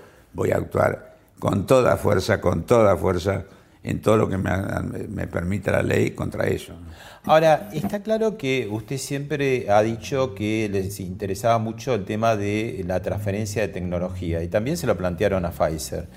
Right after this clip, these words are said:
Speaker 2: Eh, ¿Pfizer no podía hacerlo teniendo ellos sus propias estructuras en Argentina?
Speaker 1: No lo sé.
Speaker 2: ¿O no
Speaker 1: No lo
Speaker 2: fabrica?
Speaker 1: sé. No lo sé, yo tengo la idea, pero no le puedo, mire,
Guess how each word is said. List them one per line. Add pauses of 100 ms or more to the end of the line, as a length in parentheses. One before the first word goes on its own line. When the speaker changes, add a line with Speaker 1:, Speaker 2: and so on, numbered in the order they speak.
(380)
Speaker 2:
Eh,
¿Pfizer
no
podía
hacerlo
teniendo
ellos
sus
propias
estructuras
en
Argentina?
Speaker 1:
No
lo
sé.
Speaker 2:
¿O
no
Speaker 1:
No
lo
Speaker 2:
fabrica?
Speaker 1:
sé. (680)
No
lo
sé,
yo
tengo
la
idea, (180)
pero
no
le
puedo,
mire,